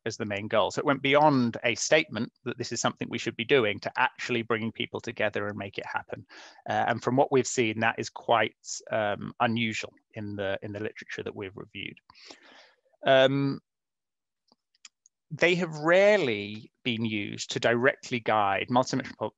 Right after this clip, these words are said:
measures have rarely been used to directly guide policy simply to reduce the measure.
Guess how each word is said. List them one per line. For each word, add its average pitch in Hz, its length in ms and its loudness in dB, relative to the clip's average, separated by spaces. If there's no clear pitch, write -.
measures 120 500 -4
have 120 160 -8
rarely 143 240 4
been 123 180 -2
used 113 180 0
to 113 60 -8
directly 120 640 2
guide 110 320 2
policy 113 360 0
simply 120 500 0
to - 140 -4
reduce 110 380 -6
the 104 80 -10
measure. 101 320 -8